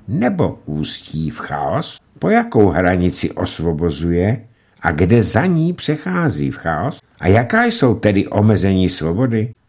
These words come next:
Do jaké míry můžeme nechat zajít demontáž našich klecí a svěracích kazajek, jimž se pro nás tradice a hodnoty proměňují v dogmata,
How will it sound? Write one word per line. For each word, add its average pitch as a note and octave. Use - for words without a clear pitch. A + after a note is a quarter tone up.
Do F#2
jaké E3
míry E2+
můžeme E2
nechat F2
zajít F2+
demontáž E2
našich F2
klecí G2+
a F#2+
svěracích F#2
kazajek, D#2
jimž F#2+
se G2+
pro E2+
nás E2
tradice F2
a C#2
hodnoty E2
proměňují F#2+
v -
dogmata, E2+